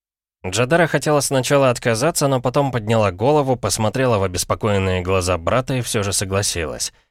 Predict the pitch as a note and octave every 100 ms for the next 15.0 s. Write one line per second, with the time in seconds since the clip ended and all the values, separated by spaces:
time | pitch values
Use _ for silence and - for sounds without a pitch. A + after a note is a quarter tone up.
0 | _ _ _ G#2 B2 A#2 B2 A#2+ G#2+ G2+
1 | A#2 A2 G2 F2+ F#2 F2 G2 F#2 F2 G2+
2 | G2+ G2+ F#2 F2 E2 F2 - G#2+ G2+ E2+
3 | - F#2+ F2 - F#2 F2 F2+ F2 F#2 F2+
4 | - A2+ F#2 - F#2 F2 F2+ F2+ F#2+ F#2
5 | F2 F2 - G#2 G#2 G2 F2+ _ _ -
6 | G#2 D3 D3+ C#3 B2+ B2 A2 G2+ B2+ A#2+
7 | G#2 G2+ G2+ - G2+ F#2+ D#2+ - - _
8 | _ _ _ _ _ _ _ _ _ -
9 | G2+ - G#2 B2+ D3 C#3 C3+ - B2+ B2+
10 | A2+ A#2+ A#2 A2 G#2+ G2 G#2 F#2 C#2+ -
11 | - _ _ _ - G#2 G2+ G2 G2 G#2
12 | G2+ - G2 F#2 F#2+ F#2 - A2+ - E2+
13 | - _ _ _ _ - - D3 D#3 D#3
14 | C#3+ C3 C3 A#2 C#3+ C#3+ - A#2 B2 B2+